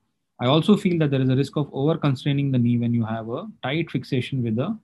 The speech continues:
biocomposite screw. That's a couple of reasons why I've shifted on to the anchor technique. The third technique that you can use is put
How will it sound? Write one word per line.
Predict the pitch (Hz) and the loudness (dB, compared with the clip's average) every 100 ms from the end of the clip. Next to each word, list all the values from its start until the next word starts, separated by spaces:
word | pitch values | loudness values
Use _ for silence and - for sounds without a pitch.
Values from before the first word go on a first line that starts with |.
| _ _ - | _ _ -2
biocomposite | 110 110 117 110 113 113 | -2 0 0 0 -2 -4
screw. | - 139 196 240 196 | -4 -2 -2 -6 -12
That's | 113 107 | -8 -8
a | - _ - _ _ - | -10 _ -20 _ _ -6
couple | 143 | 0
of | 160 | 2
reasons | 135 120 131 120 | 4 2 2 0
why | 117 113 | 0 -2
I've | 110 | -4
shifted | 117 123 | -8 -6
on | 117 113 | -4 -2
to | 110 | -4
the | 113 | -4
anchor | 107 107 123 | -2 -2 -4
technique. | 107 - 104 - _ _ _ _ | -6 -2 -4 -4 _ _ _ _
The | - | -4
third | 117 156 220 214 | 4 8 8 8
technique | 151 156 156 | 4 4 4
that | 139 | 4
you | 131 | 2
can | 123 117 | 0 0
use | 113 135 160 | 2 0 -2
is | 131 120 | -2 -4
put | - 156 | -2 -4